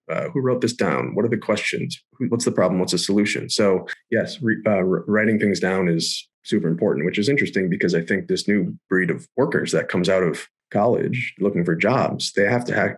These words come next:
have really good written communication school, uh, skills. You know, it's not, I'm not talking about texting and using emojis. I'm, like,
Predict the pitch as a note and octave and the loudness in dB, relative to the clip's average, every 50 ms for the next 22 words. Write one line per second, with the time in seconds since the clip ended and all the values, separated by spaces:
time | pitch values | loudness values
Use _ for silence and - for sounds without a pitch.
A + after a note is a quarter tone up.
0 | - - - - F#2 F2 F2 F#2 G#2 G#2+ G#2 G2 F2 E2 G2+ G#2+ G2 E2+ F2 - | -4 -2 0 0 2 2 2 2 4 4 4 4 2 2 2 2 2 2 2 0
1 | - G2 F2+ - G2 F#2 F2 - - - F2 - - - - - - - - - | 0 -2 -4 -2 0 0 0 0 2 0 0 0 0 -2 -4 -6 -4 -4 -6 -6
2 | _ - G#2 - - - - - E2+ - - - - - - - _ _ _ _ | _ -2 -2 0 0 -2 0 0 0 0 -2 -4 -6 -8 -10 -10 _ _ _ _
3 | - G#3+ G2 F2+ F#2 - - - G#2 F#2 F2+ E2+ E2+ - _ _ - F#2 E2+ - | -2 0 0 0 0 0 0 0 0 2 0 -2 -4 -8 _ _ -4 -4 -4 -4
4 | - _ _ _ - - G#2+ G2 F2+ E2+ - - F#2 E2+ E2+ E2+ - - - - | -8 _ _ _ -2 0 2 2 2 2 0 0 -2 0 0 -2 -2 0 0 0
5 | A2+ B2 - - D#2+ F2+ F#2 E2 D#2 E2 E2+ F#2+ F#2 F#2 F#2 E2+ D#2 E2 G#2+ B2+ | 0 0 0 0 0 0 0 0 0 0 0 0 0 0 0 0 2 2 2 2
6 | B2 G#2 E2+ D#2+ E2 E2 F#2 F2+ F2+ F2 F2 D2 C2+ - | 4 2 2 2 0 0 0 0 0 0 0 -2 -2 -4